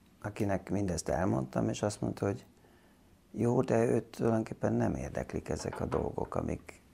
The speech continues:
amik őt, őt előre vinnék. Nek-, ő, akármit mondok, ő nem, képtelen arra, hogy mondjuk leüljön és egy könyvet kiegyzeteljen.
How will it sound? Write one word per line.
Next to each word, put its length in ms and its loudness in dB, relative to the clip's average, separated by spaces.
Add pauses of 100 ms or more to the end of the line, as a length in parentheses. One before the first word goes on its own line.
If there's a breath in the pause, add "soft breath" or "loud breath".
(320)
amik 360 -4
őt, 300 -2 (100)
őt 220 -2
előre 480 -2
vinnék. 540 -8 (760)
Nek-, 280 -4
ő, 280 2 (120)
akármit 480 0
mondok, 400 -2
ő 100 4
nem, 380 2
képtelen 540 0
arra, 260 2
hogy 100 0
mondjuk 280 -4
leüljön 300 2
és 160 -8
egy 100 -4
könyvet 380 -4
kiegyzeteljen. 920 -4